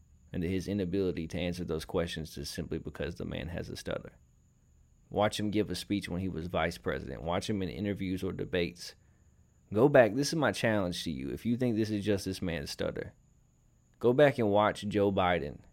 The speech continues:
in the vice presidential debate against Paul Ryan and see how he wiped the floor with Paul Ryan. Paul Ryan, who's pretty well spoken. Joe Biden isn't as sharp as he once was. And it could be normal. That happens with age.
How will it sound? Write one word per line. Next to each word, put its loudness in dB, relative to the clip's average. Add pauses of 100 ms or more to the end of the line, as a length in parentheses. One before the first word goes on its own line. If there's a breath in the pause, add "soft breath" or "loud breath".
(480)
in -4
the 0
vice 2
presidential 0
debate -2 (440)
against -2
Paul 2
Ryan 0 (680)
and -4
see 0
how 2
he 2
wiped 2
the -6
floor -4
with -8
Paul 0
Ryan. -6 (920)
Paul 6
Ryan, 0
who's -6
pretty -2
well 0
spoken. -4 (880)
Joe 4
Biden 4
isn't -4
as -4
sharp 0
as -8
he -6
once -8
was. -6 (680)
And 0
it 0
could 8
be 4
normal. 2
That 0
happens 2
with 0
age. 0